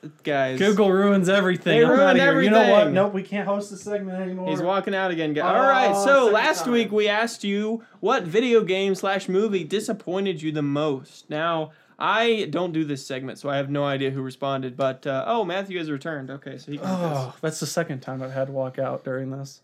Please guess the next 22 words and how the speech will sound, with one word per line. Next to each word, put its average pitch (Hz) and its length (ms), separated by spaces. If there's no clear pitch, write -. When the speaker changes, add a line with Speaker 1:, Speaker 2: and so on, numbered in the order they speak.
Speaker 1:
I 143 100
mean, 131 420
that, 113 220
you 131 120
don't - 180
have 143 260
to, - 100
but, - 180
you - 60
know, - 80
you've - 140
just, - 20
Speaker 2:
Unacceptable. 135 600
Speaker 1:
you've 127 140
just 135 180
chosen - 440
to. 69 340
Speaker 2:
I'm 135 120
like, 143 320
uh, 131 200
Joaquin 127 340
Phoenix. 127 640